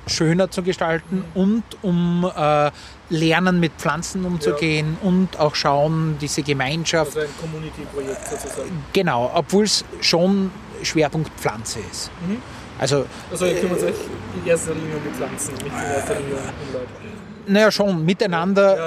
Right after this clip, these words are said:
Speaker 2: ja.
Speaker 1: miteinander
Speaker 2: Ja.
Speaker 1: um die Pflanzen.
Speaker 2: Miteinander um die Pflanzen, okay, ja.
Speaker 1: Das ist an und für sich ein Schwerpunkt von uns. Und, ähm, ja, und auch zu lernen. Also, man, es heißt nicht, man muss ein Gärtner sein, um jetzt
Speaker 2: Ja.
Speaker 1: da mitzumachen.
Speaker 2: Habt ihr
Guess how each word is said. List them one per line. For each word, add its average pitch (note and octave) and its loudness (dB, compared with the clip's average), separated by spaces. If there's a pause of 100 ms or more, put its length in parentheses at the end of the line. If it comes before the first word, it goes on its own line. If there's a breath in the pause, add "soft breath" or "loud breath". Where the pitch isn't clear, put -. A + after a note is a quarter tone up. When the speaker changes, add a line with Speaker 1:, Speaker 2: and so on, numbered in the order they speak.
(120)
Speaker 2:
ja. C3+ -10
Speaker 1:
miteinander F#3+ 2
Speaker 2:
Ja. F#3+ 2
Speaker 1:
um E3+ 0
die E3+ 2
Pflanzen. C3+ -4
Speaker 2:
Miteinander E3 -2
um D#3 -4
die C#3+ -4
Pflanzen, B2+ -8 (120)
okay, B2+ -12
ja. - -10
Speaker 1:
Das C#3 2
ist C3+ 0
an C#3 0
und C3+ -4
für C3+ 0
sich B2+ -2
ein B2 2 (380 loud breath)
Schwerpunkt D3+ 2
von - -4
uns. F3+ -6 (560 loud breath)
Und, D3+ 4 (180)
ähm, B2+ 4 (520)
ja, D3+ 4
und A#2+ -4 (140)
auch D#3+ 4
zu - 0
lernen. D3+ 2
Also, A#2+ -2
man, C3+ -2
es F3 -2
heißt D#3 2
nicht, D3 2
man D3 4
muss C#3+ 2
ein C3+ 4
Gärtner C3+ -2
sein, D3+ -2
um C#3+ -4
jetzt C#3+ 2
Speaker 2:
Ja. - -12
Speaker 1:
da D3 0
mitzumachen. D#3 0
Speaker 2:
Habt - -2
ihr G3 2